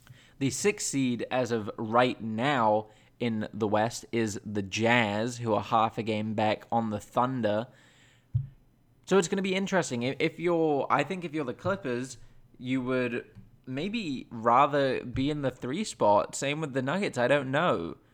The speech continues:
I think that I would rather play a series right now against the Jazz than I would against the Mavericks. I think that, uh, for the Nuggets,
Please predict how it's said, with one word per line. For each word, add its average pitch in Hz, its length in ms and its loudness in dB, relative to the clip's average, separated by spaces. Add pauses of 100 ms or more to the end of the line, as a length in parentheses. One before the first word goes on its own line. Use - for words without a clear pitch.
(460)
I 139 120 4
think 165 260 0
that 156 140 4
I 143 180 4
would 175 160 0
rather 131 400 4
play 135 300 0
a 120 80 -6
series 156 480 -4
right 117 180 0
now 120 160 -2
against 113 320 -8
the 110 120 -8
Jazz 120 520 -4
than 113 180 -6
I 110 120 -2
would 110 160 -2
against 107 300 -8
the 120 60 -10
Mavericks. 113 760 -6 (520)
I 139 140 6
think 151 380 -4
that, 131 460 4 (420)
uh, 120 260 6
for - 260 -2
the 151 120 0
Nuggets, 131 720 -2